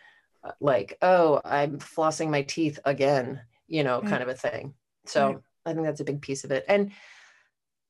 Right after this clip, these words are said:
Speaker 1: you know, ultimately, I think a lot of adults, at least, uh, start to think about sport as something they did when they were younger,
Speaker 2: Mm-hmm.
Speaker 1: uh, and it is no longer, uh, for them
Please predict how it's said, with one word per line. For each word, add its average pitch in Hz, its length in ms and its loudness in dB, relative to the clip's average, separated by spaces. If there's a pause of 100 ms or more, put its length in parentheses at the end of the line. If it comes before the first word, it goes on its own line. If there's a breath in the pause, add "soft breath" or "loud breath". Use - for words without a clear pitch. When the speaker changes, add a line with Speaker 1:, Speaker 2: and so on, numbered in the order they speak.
(120)
Speaker 1:
you 208 100 2
know, 185 180 6
ultimately, 175 920 2 (840)
I 139 80 2
think 190 400 -4 (500)
a 190 80 0
lot 190 260 4
of 196 100 6
adults, 147 640 -2
at 117 140 -6
least, 123 540 -8 (380)
uh, 139 320 2
start - 380 0
to 170 80 -8
think 165 160 -6
about 143 280 -2
sport - 580 -2
as 143 200 0
something 151 380 0
they 147 100 2
did 147 220 0
when 143 140 2
they 139 100 2
were 135 80 0
younger, 156 560 0 (560 soft breath)
Speaker 2:
Mm-hmm. 180 80 4
Speaker 1:
uh, 131 340 2
and 143 380 -2
it 104 60 0
is 143 200 0
no 147 160 4
longer, 139 760 0
uh, 120 320 -2 (640)
for 165 340 2
them 90 360 -4